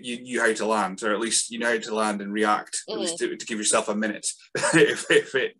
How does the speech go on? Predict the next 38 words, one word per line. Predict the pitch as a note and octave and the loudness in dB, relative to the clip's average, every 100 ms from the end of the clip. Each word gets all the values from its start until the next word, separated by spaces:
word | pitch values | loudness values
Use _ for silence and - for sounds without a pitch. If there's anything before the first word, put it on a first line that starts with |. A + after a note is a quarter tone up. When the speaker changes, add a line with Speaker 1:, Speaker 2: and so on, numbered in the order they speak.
| - | 0
Speaker 1:
didn't | C#3 | 4
Speaker 2:
Yeah. | G2 | 4
Speaker 1:
really | A#2 A#2 G#2+ | 4 0 -2
go | A2+ | -2
to | A2 - | -4 -4
plan. | A#2+ A2 G2+ - - - - - - - | -2 -2 -2 -8 -16 -12 -12 -14 -14 0
Um, | C3+ C3 B2+ A2+ - _ - | 4 6 4 -4 -12 _ -4
have, | C#3 | 0
have | C#3 C#3+ | 2 2
you, | C#3 - | -2 -4
<laughs> | - - | -6 -2
as, | C#3 - - _ - | 0 -2 -6 _ 4
other | F#3 | 6
than, | F#3+ F3 D#3+ | 6 4 2
like, | C#3+ B2 | 0 0
the | - | -2
jumping, | A2 A2 G#2+ A2 A#2 - | -2 -2 0 -2 -2 -8
a-, | G#2+ G#2+ | -6 -4
as | G#2+ G#2+ | -4 -4
we've, | G#2 - _ | -8 -8 _
we've | G#2 G2+ | -8 -6
established, | G#2 G#2+ G#2 G#2 G#2+ - | -4 -2 -2 -2 -4 -4
uh, | G#2 G#2 G2 - - - - _ _ _ _ | -4 -2 -2 -4 -10 -20 -20 _ _ _ _
the | A2+ | -10
fear | A#2 A#2 A2 | -6 -2 0
of, | G#2+ G2+ | 0 -2
of | G#2 G2+ | -12 -8
landing | G#2+ G#2 G#2 | -4 -4 -4
on | G#2 | -6
the | G2+ | -6
turnbuckle, | G#2 G2+ G#2 - G#2 - | -6 -4 -6 -8 -14 -12
uh, | G2 G2 G2 - | -6 -6 -6 -8
post, | G#2 G#2+ - - - - - - - | -6 -6 -8 -12 -20 -16 -16 -16 -10
uh, | A#2+ | -4
is | B2 A#2+ | -2 0
there | C3 | 0
any | B2+ | 0
be-, | C3 C3 - | -4 -6 -6